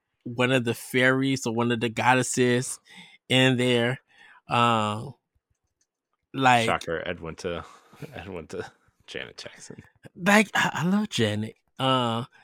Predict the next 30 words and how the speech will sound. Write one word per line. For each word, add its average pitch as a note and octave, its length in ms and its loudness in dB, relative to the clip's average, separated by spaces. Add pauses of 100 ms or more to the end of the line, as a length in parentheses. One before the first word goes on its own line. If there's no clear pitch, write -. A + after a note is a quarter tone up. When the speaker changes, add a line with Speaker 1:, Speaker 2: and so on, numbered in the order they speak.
(260)
Speaker 1:
you C#3 120 0
know, A#2 460 2 (260)
it, - 140 -8
it, A#3+ 200 12
it A#3 100 12
would C4 140 10
be A3 120 8
cool, B3 380 4
like, C3+ 260 4
Janet C#3+ 380 4
Jackson, C3 540 2
like, A#2+ 180 -4
she's C3+ 360 0
the B2 160 0
mother A2+ 640 -2
of A#2 340 -4
Ear-, B2+ 220 -6
Earth A#2+ 260 -2
or A2+ 80 -8
something, - 320 -12
or A#2 80 -4
mother B2 380 2
of A2+ 100 0
the G#2+ 80 -8
Triforce. A2 800 -2
And, A#2+ 320 -2
you A#2 80 -4
know, G#2+ 140 -4
she - 160 -8
got A#2 220 0